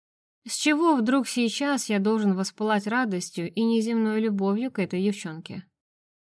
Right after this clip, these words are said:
Но красивая стала, зараза. Бесит этим ещё сильнее. Красные лампасы так и стоят перед глазами. Опыт и богатая фантазия подкидывают красочные картинки,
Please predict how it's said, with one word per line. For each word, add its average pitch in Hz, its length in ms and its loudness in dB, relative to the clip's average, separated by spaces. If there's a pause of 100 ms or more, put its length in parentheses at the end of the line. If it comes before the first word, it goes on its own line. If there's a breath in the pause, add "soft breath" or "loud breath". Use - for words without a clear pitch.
(120)
Но 277 360 6
красивая 233 640 2
стала, 160 320 -2
зараза. 156 560 -6 (420)
Бесит 202 440 4
этим 160 260 -2
ещё 160 220 -6
сильнее. 196 640 2 (600)
Красные 240 460 4
лампасы 233 640 2
так 214 280 0
и 208 40 -2
стоят 202 460 -2
перед 165 280 -6
глазами. 170 600 -8 (640)
Опыт 320 300 4
и - 20 4
богатая 262 480 2
фантазия 247 600 2
подкидывают 220 680 -2
красочные 220 560 -2
картинки, 208 800 -4